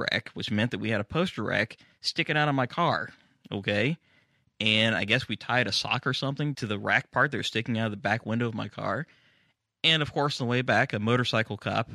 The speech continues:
pulled us over and said, and speaking about the piece of metal sticking out of the back of my car window, he said, "Wh-, what you're doing is so illegal right now. You, you can't do that."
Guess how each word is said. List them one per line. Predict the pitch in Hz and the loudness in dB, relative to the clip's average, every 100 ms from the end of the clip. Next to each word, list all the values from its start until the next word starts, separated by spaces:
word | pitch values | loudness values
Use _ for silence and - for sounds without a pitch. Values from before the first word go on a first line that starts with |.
| - | -10
pulled | - 107 | -4 -2
us | 135 113 | 0 -2
over | 104 90 131 - _ _ _ _ - | -2 -2 -4 -6 _ _ _ _ -10
and | 113 | -4
said, | - 117 113 107 _ _ _ _ - 117 _ - | 2 2 0 -6 _ _ _ _ -10 -10 _ -2
and | 113 | -2
speaking | - 135 127 117 | 4 4 4 2
about | 110 113 101 | 4 2 2
the | 107 107 | -4 -4
piece | - 123 107 | -4 -2 -2
of | |
metal | 107 123 107 | 0 0 -2
sticking | - 117 107 | -2 -4 -4
out | 107 | -6
of | |
the | 107 | -4
back | 104 107 | -4 -4
of | 110 | -6
my | 113 | -12
car | - 143 | -8 -8
window, | 110 - - | -8 -10 -8
he | 113 | -8
said, | 113 117 110 | -2 0 0
"Wh-, | 104 - | -2 -4
what | 131 - | -6 2
you're | 147 | 2
doing | 123 | 4
is | |
so | - 120 139 | 4 8 8
illegal | 135 139 117 110 | 8 6 4 2
right | 107 92 | 2 0
now. | 98 | -2
You, | 98 117 | -2 -2
you | 113 | -4
can't | - 143 127 | 0 2 4
do | 127 131 | 4 4
that." | 107 - - | 4 -2 -10